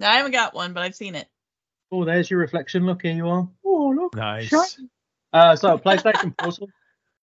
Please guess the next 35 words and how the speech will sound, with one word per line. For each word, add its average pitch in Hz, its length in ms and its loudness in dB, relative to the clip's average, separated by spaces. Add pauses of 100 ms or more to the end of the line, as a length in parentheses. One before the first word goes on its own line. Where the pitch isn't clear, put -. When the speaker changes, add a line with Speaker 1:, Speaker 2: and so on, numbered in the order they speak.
(140)
Speaker 2:
The, 196 320 4
in 190 140 -2
the, 208 280 -2
in 175 180 -2
the, 196 360 -6
uh, 147 140 0
U 143 260 -2
K, 160 260 0
that 143 120 -6
was 143 160 -6
really 156 220 -2
hard 131 220 2
to 131 80 -20
come 123 220 -6
by 135 160 -4
on 151 80 -10
the 156 80 -8
release 117 320 -10
date. 113 280 -10 (120)
Uh, 135 60 -18 (320)
um, 123 160 -2
Speaker 3:
Right. 117 220 -6 (460)
Speaker 2:
the, 131 140 -2 (260)
the 143 160 4
guy 165 480 2 (220)
who 131 180 2
I, 127 100 4 (300)
who 123 160 -2
I 123 60 4
worked 151 360 2
with, 123 240 0
Ryan, 123 400 0 (440)
who 120 160 0
I 117 80 0
share 131 560 0